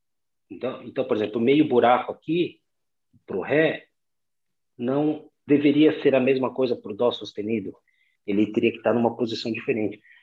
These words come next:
É a mesma coisa dos registros. Os registros, se fosse fazer,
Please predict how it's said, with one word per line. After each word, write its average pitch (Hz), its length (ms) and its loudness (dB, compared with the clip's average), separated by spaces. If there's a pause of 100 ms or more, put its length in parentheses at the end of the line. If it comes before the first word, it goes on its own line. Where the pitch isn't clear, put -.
(160)
É - 80 -2
a 95 60 2
mesma 120 340 0
coisa 123 240 -2
dos 123 200 -10
registros. 120 640 -4
Os 98 160 -10
registros, 120 600 -4 (640)
se - 180 -6
fosse - 340 -6
fazer, 104 600 -4